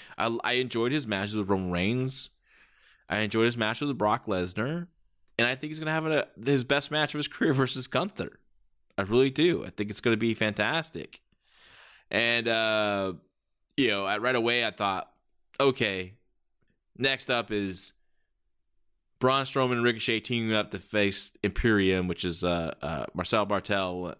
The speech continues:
and, um, and, uh, uh, was it Da Vinci? Uh, Vinci? <laughs> I wanna say Fabian Aichner, but, uh, uh, Giovanni Vinci, I think is,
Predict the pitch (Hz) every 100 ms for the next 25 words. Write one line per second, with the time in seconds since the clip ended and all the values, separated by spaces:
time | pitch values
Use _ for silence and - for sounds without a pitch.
0 | _ _ 87 90 85 80 78 62 - _
1 | _ 85 82 - - - - - _ _
2 | _ _ _ _ _ _ - - 65 -
3 | - _ _ 120 107 87 90 98 120 -
4 | 135 92 95 87 - 120 139 135 147 143
5 | - _ - - 131 - - - - -
6 | 123 123 120 - 107 101 107 98 95 95
7 | - 85 80 90 87 - _ _ - 85
8 | 82 82 - _ _ _ 87 85 71 -
9 | _ _ _ _ _ _ _ _ _ _
10 | _ - - _ _ - 123 113 104 101
11 | 131 - 82 80 80 80 - 50 -